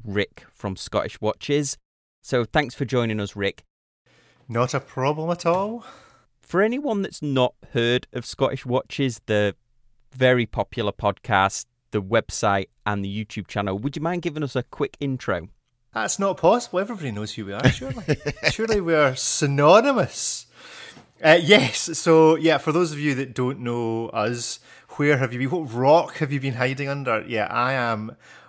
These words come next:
Speaker 2: one of the Ricks. There's Rick and Ricky. I am, I'm the quiet one,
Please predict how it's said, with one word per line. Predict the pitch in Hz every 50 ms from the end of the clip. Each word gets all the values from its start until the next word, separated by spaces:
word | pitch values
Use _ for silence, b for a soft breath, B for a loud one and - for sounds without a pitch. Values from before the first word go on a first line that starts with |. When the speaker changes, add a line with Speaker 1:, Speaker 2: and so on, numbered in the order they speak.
| B B
Speaker 2:
one | 123 104 123 135 135
of | 139 135 120 110 110
the | 120 120 117 117 113 113 113 113 - -
Ricks. | 117 95 98 123 139 - - - - - -
There's | - 113 104 95
Rick | 104 104 120 120 -
and | 117 107
Ricky. | 101 104 - - 160 147 _ b b b b b b b b b b -
I | 113 104 107 110
am, | 104 104 104 104 104 101 110 -
I'm | 131 147 147
the | 139 131
quiet | - - 156 123 110 123 131 135
one, | 127 127 123 110 98